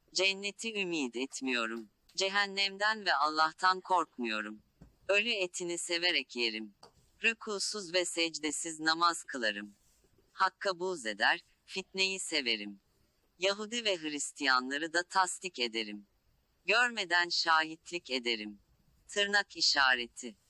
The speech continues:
İşte böyle bu kimse hakkındaki hükmünüz nedir? İmam-ı Azam Ebu Hanife Hazretleri bunu soran kimseye, "Peki bu kimse hakkında senin bir fikrin var mı?" deyince, o, "Ben ne diyeyim,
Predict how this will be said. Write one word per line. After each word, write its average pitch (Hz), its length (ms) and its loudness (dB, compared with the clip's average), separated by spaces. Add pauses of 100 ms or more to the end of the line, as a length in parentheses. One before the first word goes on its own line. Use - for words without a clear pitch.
(140)
İşte 208 400 0
böyle 185 400 2
bu 208 80 -4
kimse 147 460 -4
hakkındaki 156 800 -2
hükmünüz 120 580 -4
nedir? 110 500 -4 (380)
İmam-ı 208 420 2
Azam 170 500 2
Ebu 151 420 -4
Hanife 165 320 -2
Hazretleri 131 840 0
bunu 190 200 -4
soran 156 420 2
kimseye, 110 640 -6 (400)
"Peki 226 400 -2
bu 220 100 -6
kimse 175 420 -4
hakkında 147 640 0
senin 170 480 -2
bir 214 140 -2
fikrin 156 540 -6
var 131 220 6
mı?" 104 280 -8 (400)
deyince, 156 640 0 (300)
o, 160 300 2 (100)
"Ben 170 300 2
ne 190 180 -4
diyeyim, 127 480 -4